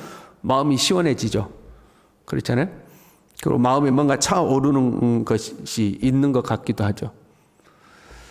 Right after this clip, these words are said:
그것을 신앙이라고 생각하면 틀릴 때가 있는 겁니다. 말을 많이 해서 주어지는 어떤 해-, 해소되는 마음들, 그게 신앙이라고 생각하면 이제 오해인 경우들이 있는 거죠.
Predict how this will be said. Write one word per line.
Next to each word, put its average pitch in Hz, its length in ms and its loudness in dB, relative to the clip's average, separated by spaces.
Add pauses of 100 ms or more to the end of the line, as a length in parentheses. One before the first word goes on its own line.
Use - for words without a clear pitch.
(240)
그것을 247 680 2
신앙이라고 247 1000 2
생각하면 196 640 0
틀릴 240 320 0
때가 127 220 -2
있는 107 200 -4
겁니다. - 240 -18 (1500)
말을 147 380 0
많이 165 420 2
해서 185 240 2
주어지는 160 440 2
어떤 139 360 0 (400)
해-, 214 140 4
해소되는 147 1040 0
마음들, 107 520 0 (480)
그게 160 240 2
신앙이라고 170 580 2
생각하면 147 640 0
이제 113 260 2
오해인 117 560 2
경우들이 107 460 0
있는 98 160 0
거죠. - 260 -12